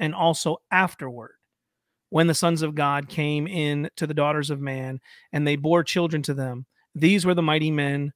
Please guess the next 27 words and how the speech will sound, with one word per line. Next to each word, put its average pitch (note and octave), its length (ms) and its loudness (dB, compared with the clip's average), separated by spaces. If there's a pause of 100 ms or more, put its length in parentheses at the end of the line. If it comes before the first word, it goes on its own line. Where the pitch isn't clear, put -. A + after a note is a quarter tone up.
(320)
who D#3+ 160 2
were, D3+ 280 4 (300)
were D#3+ 240 2
of D3+ 220 2
old, C#3+ 440 4
the D3 140 -2
men D3 160 0
of C#3+ 80 -4
renown." C#3+ 400 -2 (480)
And F3+ 140 6
I, F#3 180 6
I F3+ 100 4
think B3+ 200 2
when, F#3+ 160 2 (160)
when F3 180 4
I'm F3 260 2
reading G3+ 380 2
this, C#3 320 -2
I F3 120 4
can F#3+ 140 2
take G3 220 0
this E3+ 320 0
a G#3 40 -2
couple F3 280 0
ways, C#3 280 -10
I D3 100 -6
think, D3 240 -12